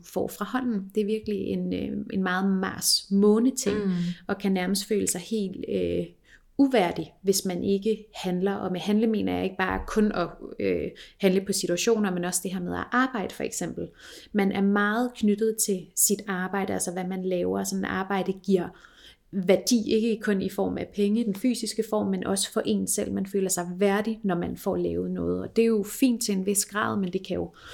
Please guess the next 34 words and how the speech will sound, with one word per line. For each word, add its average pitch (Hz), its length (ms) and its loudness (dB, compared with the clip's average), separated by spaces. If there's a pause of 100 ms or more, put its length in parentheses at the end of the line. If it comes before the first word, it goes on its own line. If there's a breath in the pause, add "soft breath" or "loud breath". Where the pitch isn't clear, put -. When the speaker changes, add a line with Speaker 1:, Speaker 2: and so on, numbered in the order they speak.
(320 loud breath)
Speaker 1:
også - 180 2
tage 214 140 0
overhånd, 262 500 4
og 202 120 2
I 190 40 2
kan 190 160 -4
måske 220 280 -2
fornemme, 190 320 0
at 165 60 2
jeg 175 80 0
sidder 196 240 0
og - 60 -2
taler 202 260 2
sådan 202 160 4
lidt 208 140 2
fra 214 120 2 (100)
et 208 80 2
personligt 240 540 6
niveau. 190 280 0
Jeg 202 160 -4
har 202 240 -4
i - 300 -14
hvert 220 160 2
fald 190 180 -2
Mars 180 320 -2
måne, 180 340 0
øh, 208 60 -2 (440)
eller 175 120 2
jeg 170 100 4
har 180 140 4
Mars 175 260 -2
måne 190 280 0
i, 190 420 -4
øh, - 180 -4